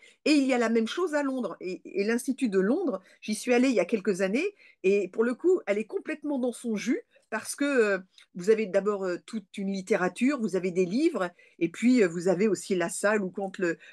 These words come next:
le, le, le, le, le, le mi-, le médium ou le spirit <laughs> rentrait en communication avec les esprits.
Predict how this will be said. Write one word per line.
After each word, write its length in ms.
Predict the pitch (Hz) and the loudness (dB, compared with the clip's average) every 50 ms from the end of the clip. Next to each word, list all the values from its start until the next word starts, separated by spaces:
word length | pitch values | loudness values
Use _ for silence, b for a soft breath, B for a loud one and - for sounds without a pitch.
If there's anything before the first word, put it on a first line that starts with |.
| B B | B B
le, 160 | 175 180 180 - | 0 2 2 2
le, 280 | 165 175 175 151 147 b b b b | 2 2 2 2 0 b b b b
le, 200 | - - 185 - | 0 0 0 0
le, 240 | 175 170 180 170 - | 0 0 0 0 0
le, 240 | - 180 180 170 156 | 0 0 0 0 0
le 300 | - 170 175 165 156 160 | -2 -2 -2 -2 -2 -2
mi-, 240 | 165 190 214 220 - - | -2 -2 -2 -4 -4 -4
le 120 | 170 180 | -8 -6
médium 400 | 180 185 190 170 185 240 226 214 | -6 -6 -6 -2 2 2 2 2
ou 60 | 202 | 0
le 80 | 190 180 | -4 -4
spirit 440 | 185 - - 190 185 - - 277 302 | -6 -8 -12 -12 -6 0 0 0 0
<laughs> 40 | - | 0
rentrait 420 | - - - 285 - - - 339 | -2 -4 -4 -4 -4 -2 -2 0
en 140 | 302 294 254 | 0 0 0
communication 840 | - - 233 220 220 214 233 240 - - 208 240 - - - 285 247 | 0 0 0 0 0 -2 -2 -2 0 0 -2 -2 -2 -4 -2 0 0
avec 240 | 233 220 233 233 - | 0 0 -2 -4 -4
les 160 | 190 247 190 | -4 -4 -2
esprits. 360 | 196 190 - - - 339 349 | -4 -6 -8 -6 -4 -2 -2